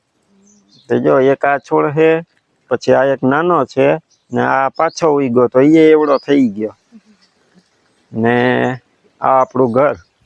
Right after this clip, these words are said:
આ ઘર આપણે પાછું રિપેરિંગ કરાવ્યું હતું.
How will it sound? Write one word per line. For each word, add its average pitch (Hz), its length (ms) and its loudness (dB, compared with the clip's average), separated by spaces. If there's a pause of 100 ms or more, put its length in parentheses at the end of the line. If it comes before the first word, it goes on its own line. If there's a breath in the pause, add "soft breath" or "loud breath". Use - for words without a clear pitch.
(2500)
આ 131 80 0
ઘર 139 200 0
આપણે 143 220 -2
પાછું 147 320 -2
રિપેરિંગ 156 480 0
કરાવ્યું 123 400 -2
હતું. 175 280 -6